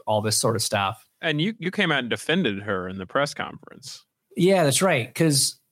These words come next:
Speaker 1: you know, I was asked to go to the press conference, which I put off doing as long as I possibly could. 'Cause again, I just needed a minute to sort of process
Speaker 2: Is there
Speaker 1: everything.
Speaker 2: anything more cruel than, than sports in that regard? It's like, "Hey, you just had the worst, uh, worst day of your life.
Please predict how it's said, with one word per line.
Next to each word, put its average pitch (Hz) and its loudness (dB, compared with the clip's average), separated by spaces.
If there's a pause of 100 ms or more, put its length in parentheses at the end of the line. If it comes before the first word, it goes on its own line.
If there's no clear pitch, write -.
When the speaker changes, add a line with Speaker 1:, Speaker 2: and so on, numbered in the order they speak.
(480)
Speaker 1:
you 156 2
know, 139 4
I 135 4
was 127 4
asked 165 0
to 165 -4
go 147 2
to 139 4
the 120 0
press 113 0
conference, 104 -2
which 113 0
I 107 0 (220)
put 151 2
off 117 0
doing 110 2
as 104 -2
long 110 2
as 107 0
I 104 0 (180)
possibly 101 -2
could. 98 -2
'Cause 107 -6
again, 104 -2
I 92 -2
just 110 -2
needed 110 2
a 95 -2
minute 98 -4
to 110 -2
sort 92 -2
of 90 -10 (460)
process 104 2
Speaker 2:
Is 190 4
there 139 2
Speaker 1:
everything. 143 6
Speaker 2:
anything 196 2
more 147 2
cruel 127 0
than, 107 -2
than 113 -4
sports - -4
in 120 -2
that 110 0
regard? 101 -4 (200)
It's - -6
like, 117 -2
"Hey, 226 2
you 165 2
just 190 0
had 170 0
the 156 2
worst, 165 0
uh, 143 2
worst 139 0
day 143 2
of 131 2
your 135 2
life. 127 0